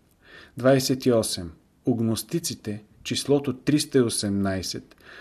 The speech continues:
представя стойността на думата Христос, както и числото за изпитание и обрязани слуги на Авраама. Докато числото триста и осемнайсет при тях се разглежда като отвлечено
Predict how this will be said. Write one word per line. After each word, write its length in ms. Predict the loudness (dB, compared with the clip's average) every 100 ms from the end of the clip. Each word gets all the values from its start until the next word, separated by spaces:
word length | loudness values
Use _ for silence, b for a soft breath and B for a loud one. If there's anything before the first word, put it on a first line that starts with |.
| B
представя 540 | -4 -2 2 4 6
стойността 680 | 2 0 2 2 -2 -2 0
на 100 | 2
думата 440 | 2 4 4 4 -6
Христос, 800 | -6 -4 -4 0 0 -2 -8 -12 b b b b
както 360 | 0 0 0 -2
и 80 | 0
числото 680 | -2 -4 -2 -2 -2 -8 -8 -10
за 180 | -6 -2
изпитание 880 | -2 -4 -8 -2 -2 0 -4 -6 -14 _ _ -4
и 80 | -2
обрязани 840 | -2 2 2 2 0 -4 -4 -8 -12
слуги 600 | -12 -6 -6 -4 -8 -8 -6
на 180 | -2 -2
Авраама. 520 | -2 -2 -2 -4 -8 -18 _ b b b b b b b b b b b _ _ _ _ _ _ _ 0
Докато 380 | 0 0 -2
числото 600 | -2 -2 2 4 4 0
триста 380 | 4 4 4 4
и 20 |
осемнайсет 840 | 4 4 6 8 8 8 6 0 -4
при 180 | -6 0
тях 280 | 6 6 4
се 180 | 0 2
разглежда 680 | 2 4 6 6 2 -4
като 300 | -4 -6 -4
отвлечено 680 | -4 2 4 4 2 0